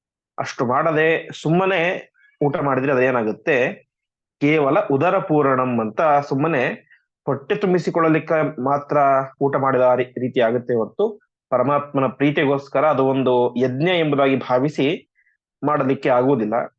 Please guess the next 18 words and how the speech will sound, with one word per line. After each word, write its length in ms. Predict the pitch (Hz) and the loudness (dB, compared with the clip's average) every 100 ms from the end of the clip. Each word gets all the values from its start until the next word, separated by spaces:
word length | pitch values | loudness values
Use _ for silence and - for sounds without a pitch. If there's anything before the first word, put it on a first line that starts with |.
| _ | _
ಹಾಗಾಗಿ 480 | - 147 139 147 165 131 175 - _ _ _ - | -4 0 2 2 2 0 -2 -10 _ _ _ -4
ಇದೊಂದು 280 | 135 143 135 135 131 | 0 2 0 -2 -2
ಯಜ್ಞ, 300 | 131 127 143 143 127 | 0 0 0 0 0
ವೈಶ್ವಾನರ 500 | 123 123 139 127 120 | 0 0 0 0 0
ಯಜ್ಞ 320 | 127 123 123 139 151 - _ _ _ - | 0 -2 -2 -2 -2 -6 _ _ _ -8
ಎನ್ನುವಂತಹ 640 | - 139 131 131 120 127 131 | -4 0 0 0 0 0 2
ಒಂದು 240 | 127 123 123 120 | 0 2 2 2
ಅನುಸಂಧಾನದಿಂದಾಗಿ 1040 | 120 156 151 147 143 135 131 131 127 147 170 - _ _ _ - | 0 -2 0 0 0 0 2 0 0 -2 -4 -10 _ _ _ -2
ಪರಮಾತ್ಮನಿಗೆ 600 | 120 131 170 - 127 123 | 0 0 -2 -2 0 2
ನೈವೇದ್ಯವನ್ನು 680 | 120 127 147 127 139 139 139 | 2 2 0 0 0 0 0
ಮಾಡಿ 280 | 135 139 175 180 _ _ _ _ - | 0 0 -2 -4 _ _ _ _ -4
ತಿನ್ನಬೇಕಾದರೂ 760 | 143 170 180 170 165 156 160 | -2 0 0 0 0 2 0
ಕೂಡ 140 | 147 196 | 0 -2
ಪರಮಾತ್ಮನ 600 | 196 151 156 151 - 151 | 0 0 0 -2 -4 -6
ಸ್ಮರಣೆಯೊಂದಿಗೆ 840 | 143 - 131 165 170 156 147 151 131 143 - _ _ _ _ _ _ - | -4 -4 -2 0 0 0 0 0 0 -2 -8 _ _ _ _ _ _ -8
ತುತ್ತನ್ನು 360 | 147 - 147 131 | -6 -2 0 0
ಸ್ವೀಕಾರ 400 | 139 135 151 135 | -2 0 0 0
ಮಾಡಿದಾಗ 440 | 120 113 120 | -2 0 0